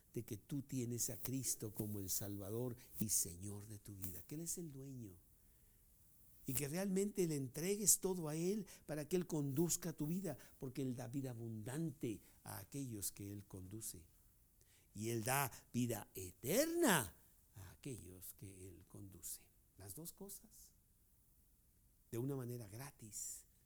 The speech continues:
sencillamente como Zaqueo, de pedírselo a Él. Y poder tener la certeza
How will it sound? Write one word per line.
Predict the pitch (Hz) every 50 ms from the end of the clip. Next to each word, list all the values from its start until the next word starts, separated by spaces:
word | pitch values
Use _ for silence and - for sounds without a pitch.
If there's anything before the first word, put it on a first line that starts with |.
| -
sencillamente | - - - 92 87 - - 135 127 113 107 92 104 117 123 117 110 - 110
como | 107 - 104 92 92 90
Zaqueo, | - 98 - - - 123 113 98 90 87 - - - - - - - - - -
de | 98 92
pedírselo | - 98 95 92 95 98 90 - - - 92 87 85 82 - - - - - - -
a | - - -
Él. | - - - - - - - - - - - - - - - - - - - - - - - - - - - - _ - _ _ - - - -
Y | 120
poder | 107 - 120 120 127 135 127
tener | 131 135 123 131 139 143
la | 139 131 -
certeza | - - 120 - - - - - 165 156 143 - - 123 113 98